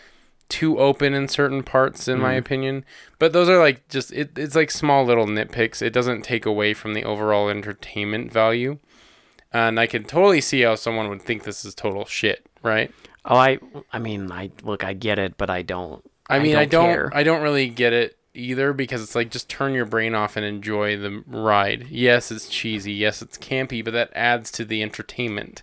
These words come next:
Speaker 2: It's a slasher movie.
Speaker 1: Yes, it's not supposed to be, like, super serious the whole entire movie.
Speaker 2: Look,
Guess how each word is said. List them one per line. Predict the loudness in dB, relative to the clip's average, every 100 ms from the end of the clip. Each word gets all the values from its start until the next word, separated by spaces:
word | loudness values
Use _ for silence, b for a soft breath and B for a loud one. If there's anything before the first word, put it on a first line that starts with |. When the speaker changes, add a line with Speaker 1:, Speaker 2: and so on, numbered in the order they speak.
| -10
Speaker 2:
It's | -6
a | -4
slasher | -2 2 2 2 -4
movie. | -8 -10 -10 -12 -6
Speaker 1:
Yes, | -4 -4 -4
it's | -6 0
not | 0 0
supposed | -2 -2 -2
to |
be, | -2
like, | -2 -2
super | -6 -6 -6 -6 -6
serious | -6 -4 -2 -2 -2 -2
the | -4
whole | -6 -4 -4 -4 -6 -10
entire | -10 -4 -4 -2
movie. | -4 -4 -6
Speaker 2:
Look, | -8